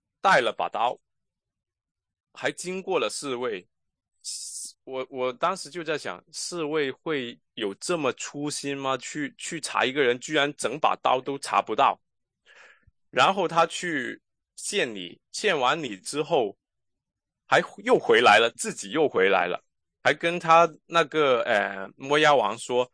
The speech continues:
，“哎，我有一个机密的事件叫，告诉你。”然后那个王还将所有的手下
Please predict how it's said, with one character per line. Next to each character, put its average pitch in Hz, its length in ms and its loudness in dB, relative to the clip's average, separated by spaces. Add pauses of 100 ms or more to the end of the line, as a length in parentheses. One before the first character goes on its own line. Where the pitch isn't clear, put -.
(140)
，“哎， 170 140 0 (120)
我 131 180 0
有 117 160 0
一 110 80 -6
个 135 120 4
机 156 280 -6
密 170 180 -4
的 107 120 -2
事 131 240 -2
件 117 200 0
叫， 120 240 4 (120)
告 131 160 8
诉 113 240 -4
你。” 85 120 -14 (2250)
然 143 180 4
后 196 140 2
那 190 140 4
个 175 80 0
王 143 180 8
还 143 200 2
将 175 420 -2
所 101 600 -6
有 120 320 0
的 101 140 2
手 90 380 -4
下 110 420 4